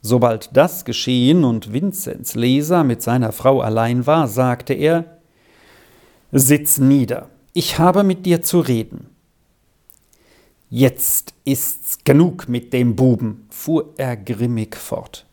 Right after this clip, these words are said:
„Nun ist's aus. Er muss fort.“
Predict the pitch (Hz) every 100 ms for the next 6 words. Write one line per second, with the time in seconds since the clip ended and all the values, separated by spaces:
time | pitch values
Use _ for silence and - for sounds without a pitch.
0 | - 135 160 151 151 135 120 - - -
1 | - _ 170 147 - - - _ _ -
2 | 151 147 143 135 _ _ _ 123 131 127
3 | - - _ - - 143 - - -